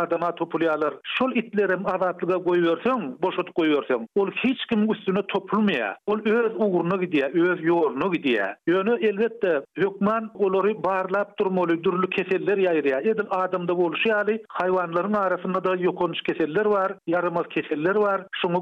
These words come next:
gözegçilik etmeli. Şuny nazarda tutmaly. Itiň meselem guduzlamagy mümkin, pişigiň ýa beýleki jandarlaryň şeýle keseli almagy mümkin. Şonuň üçin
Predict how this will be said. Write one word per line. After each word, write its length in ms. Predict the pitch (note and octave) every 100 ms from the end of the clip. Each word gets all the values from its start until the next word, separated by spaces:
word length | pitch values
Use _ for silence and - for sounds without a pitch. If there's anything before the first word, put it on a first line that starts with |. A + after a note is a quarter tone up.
| F3
gözegçilik 540 | F3+ F3 E3 D#3+ G#3
etmeli. 540 | F#3+ - D#3+ B2+ G#2+ G2+ -
Şuny 240 | E3+ F#3+ G3+
nazarda 360 | F#3+ F#3 F#3+ F#3
tutmaly. 520 | - - F#3+ E3+ D#3 B2+ -
Itiň 240 | - G3 G3
meselem 380 | F3+ F#3 F#3+ F#3 E3+
guduzlamagy 640 | E3+ G3+ G3 G3 F#3 F3+ F3+
mümkin, 500 | F3+ F3 F3 F3 F3+
pişigiň 340 | - - F3 F#3
ýa 120 | F3+ E3+ E3+ E3+
beýleki 320 | E3+ E3+ E3+ D#3+
jandarlaryň 720 | F3+ E3+ E3+ E3+ E3+ D#3+ D#3 - -
şeýle 320 | F3 F3+ F3+
keseli 340 | E3 E3 D#3
almagy 440 | F#3 E3+ D3 D3 G3+
mümkin. 440 | G3 F#3+ F#3+ F#3 - -
Şonuň 280 | F#3+ G#3 B3
üçin 420 | - G#3+ F#3+ F#3+